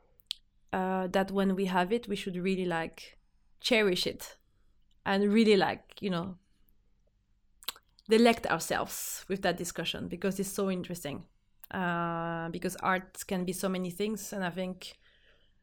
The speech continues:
um, it's, of course, like, uh, it's very obvious that there is a perception in society that the artist has to be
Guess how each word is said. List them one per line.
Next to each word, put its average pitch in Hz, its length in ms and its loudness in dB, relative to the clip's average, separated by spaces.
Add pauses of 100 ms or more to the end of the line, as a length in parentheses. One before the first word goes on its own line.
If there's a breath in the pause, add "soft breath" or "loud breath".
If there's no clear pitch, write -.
(180)
um, 175 720 0
it's, - 300 -6
of - 180 -8
course, 254 360 6
like, 196 340 4
uh, 170 420 2 (240)
it's - 160 -8
very 220 280 4
obvious 202 400 2
that 196 140 0
there 190 160 2
is 185 120 0
a 190 60 -4
perception 185 880 -2 (220)
in 180 460 -2
society 190 500 -4
that 180 200 -4 (140)
the - 120 -4
artist 180 460 -4
has 180 180 -4
to - 120 -10
be 180 440 -4